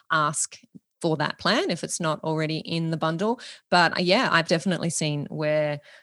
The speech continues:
plans, if not entire bylaws, have gone missing in consolidations. We do have a podcast episode on that called The Case of the Missing Bylaw, if anyone wants to go back and check that out. I'll put a link to it in the show notes. My question for you, Rena, was going to be,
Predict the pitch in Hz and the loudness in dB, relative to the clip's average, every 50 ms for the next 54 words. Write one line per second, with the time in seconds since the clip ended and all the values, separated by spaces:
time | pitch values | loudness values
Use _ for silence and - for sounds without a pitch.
0 | _ _ _ _ - - 262 254 262 277 269 294 254 - 302 294 302 311 311 294 | _ _ _ _ -2 0 2 4 2 2 2 0 0 2 4 4 4 4 4 4
1 | - 311 302 302 294 294 285 254 269 269 277 254 190 160 151 143 147 - - 185 | 4 4 4 4 4 4 4 6 6 6 6 6 6 4 4 2 0 -2 0 2
2 | 175 175 175 - 190 190 196 196 202 190 190 196 - 190 175 170 180 220 262 - | 0 0 2 2 4 4 6 6 6 4 4 2 2 0 2 2 2 0 -2 -2
3 | - - 180 175 170 170 170 170 165 156 - - - 202 175 160 - 175 160 156 | -2 0 0 2 2 2 0 0 -2 -4 -6 -4 -2 -2 -2 -2 0 0 0 0
4 | 156 156 156 151 156 - 190 214 233 226 180 175 170 175 180 180 160 165 151 - | 0 0 0 0 0 0 -2 -2 -2 -2 -2 -2 -2 -2 -2 0 0 0 0 2
5 | - 285 294 294 - 277 202 196 190 - - 175 160 165 - - 170 160 151 156 | 2 2 2 2 4 4 4 4 4 2 -2 -4 -2 0 0 2 2 0 0 0
6 | 156 156 151 151 151 175 226 - _ - - 165 160 160 151 - - - - - | -2 -2 -2 0 0 -2 -2 -4 _ -4 -2 0 0 -2 -2 -6 -10 -16 -16 -16
7 | - _ - - - 151 185 202 202 - - 165 151 160 160 170 185 - - - | -14 _ -12 -8 -4 -2 -2 0 -2 -2 -4 -4 -4 -2 -2 -2 -2 -2 -4 -4
8 | 165 160 156 156 - 156 156 170 196 202 160 135 131 - - 180 - - 170 160 | -4 -4 -4 -4 -4 -2 -2 -2 -2 -2 -2 -2 -4 -4 -6 -6 -6 -6 -4 -4
9 | 156 151 151 151 151 160 - - 170 - 156 156 151 151 156 - - - - - | -4 -4 -4 -6 -6 -8 -8 -8 -4 -4 -2 -2 -2 -2 -4 -4 -8 -14 -18 -18
10 | - - - - 180 - 190 165 - 170 160 165 165 160 156 151 151 - 170 160 | -18 -8 -4 0 2 2 2 2 0 0 2 2 4 4 2 2 0 -2 -2 -2
11 | 156 151 151 156 175 - - - - 143 139 - _ - - - - _ - 185 | -2 -2 -2 -4 -4 -6 -4 -2 -2 -2 -4 -6 _ -18 -20 -20 -8 _ 2 2
12 | 175 165 156 - - 160 170 175 170 160 147 - - - - - - - - 226 | 4 4 4 4 4 4 4 4 4 2 2 0 -4 -6 -6 -10 -8 0 4 4
13 | 240 240 - 220 214 - 208 190 165 185 185 202 214 214 208 190 185 185 175 175 | 4 6 4 4 4 4 2 2 2 2 2 4 4 6 6 6 6 6 4 4
14 | 175 - - 170 165 170 170 - 156 180 175 175 170 170 165 165 | 2 2 2 2 2 2 0 0 2 4 4 6 4 4 2 0